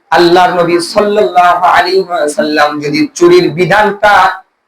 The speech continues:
কায়েম করে নেয়, যে তাহলে না জানি মক্কার মানুষরা আবার বিগড়ে যায়। সবে মাত্র মক্কা বিজয় হয়েছে, এখন যদি এই চুরির আইনটা যদি সমাজের ভিতরে প্রতিষ্ঠা করা হয়, না জানি মক্কার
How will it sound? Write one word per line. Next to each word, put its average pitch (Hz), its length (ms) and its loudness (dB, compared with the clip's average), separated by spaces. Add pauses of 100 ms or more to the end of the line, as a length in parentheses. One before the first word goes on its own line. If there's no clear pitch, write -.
(260)
কায়েম 175 320 0
করে 156 220 2
নেয়, 156 260 -2
যে 143 180 -2
তাহলে 151 460 0 (200)
না 165 140 2
জানি 170 220 2
মক্কার 175 500 0
মানুষরা 160 400 0
আবার 151 260 0
বিগড়ে 151 360 -4
যায়। 151 280 2 (1040)
সবে 294 320 0
মাত্র 226 540 0 (200)
মক্কা 214 320 0
বিজয় 185 300 0
হয়েছে, 170 460 -4 (1400)
এখন 294 380 2
যদি 277 200 2
এই 226 380 2 (800)
চুরির 302 460 0 (680)
আইনটা 311 480 2
যদি 220 560 0
সমাজের 214 400 0
ভিতরে 175 220 -4
প্রতিষ্ঠা 190 440 -4
করা 180 200 2
হয়, 165 120 0
না 196 140 2
জানি 214 220 2
মক্কার 196 440 0